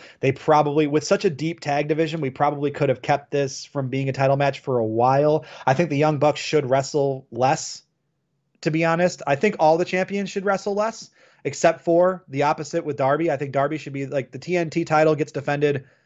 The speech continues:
every week or two weeks or three weeks, and the tag team and the main title only get defended, like, every couple of months. I think that's the way to do it.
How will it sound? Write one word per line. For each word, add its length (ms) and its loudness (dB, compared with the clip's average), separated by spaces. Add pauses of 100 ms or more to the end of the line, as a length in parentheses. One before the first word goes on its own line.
(180)
every 280 2
week 280 0
or 120 -4
two 260 -2
weeks 320 -2
or 100 0
three 200 2
weeks, 340 2
and 300 0
the 220 -2
tag 320 2
team 240 -2
and 120 0
the 60 -2
main 280 0
title 440 2 (240)
only 180 0
get 140 0
defended, 320 -2
like, 100 -2
every 220 -2
couple 280 -6
of 60 -6
months. 300 -6
I 40 -4
think 120 0
that's 140 -4
the 60 -2
way 80 0
to 80 -4
do 160 -2
it. 140 -4